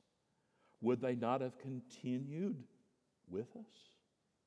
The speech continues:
Now, I'm not talking about a believer backsliding. I've seen that happen too. I'm talking about people who run and not just run and hide. They find it infuriating to even consider coming back. They're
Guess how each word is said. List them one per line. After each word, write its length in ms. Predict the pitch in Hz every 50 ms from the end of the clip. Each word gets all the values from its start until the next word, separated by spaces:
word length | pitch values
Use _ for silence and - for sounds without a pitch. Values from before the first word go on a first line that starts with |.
| _ _ _ _ _ _ _ _ _ _ _ _ _ _ _ _ _ _ _ _ _ _ _ _ _ _ _ _ -
Now, 100 | 139 185
I'm 80 | 233
not 200 | 233 233 190 -
talking 360 | - - 170 185 185 - 180 175
about 220 | 160 156 151 143
a 60 | 135
believer 400 | 131 131 127 135 143 143 135 135
backsliding. 720 | 120 127 131 131 127 - - - 110 95 92 92 92 98 107
I've 160 | 120 123 - -
seen 180 | - 151 160 139
that 200 | 123 107 95 - -
happen 320 | 107 110 110 - 135 135 123 -
too. 200 | 208 214 165 - - _ _ _ _ _ _ _ _ _ _ _ _ _ _ _ _ _ _ _ _ _ _ - - - _ -
I'm 140 | 127 170 185
talking 180 | 220 233 220
about 240 | 196 190 175 180 -
people 320 | 180 185 175 175 165 151
who 340 | 123 139 147 127 120 120 123
run 460 | 143 147 151 160 160 160 160 160 160 - - - - - - -
and 160 | - 117 123
not 220 | 127 139 151 151 151
just 200 | 151 143 131 -
run 640 | 120 113 120 127 139 147 151 151 151 156 160 156 147 -
and 200 | - 117 110 107 - - -
hide. 340 | 147 147 147 151 151 139 131 - - - - _ _ _ -
They 100 | 120 123
find 380 | 123 - 139 135 139 139 127
it 120 | 131 127 120
infuriating 1160 | 120 117 117 113 - - - - 139 139 139 139 135 131 120 107 107 101 98 101 101 101 98 92
to 60 | 101
even 280 | 113 113 107 107 104 98
consider 480 | 110 107 107 107 - - 120 107 104 - -
coming 300 | 123 101 101 98 98 95
back. 220 | 92 92 90 90 - - -
They're 100 | -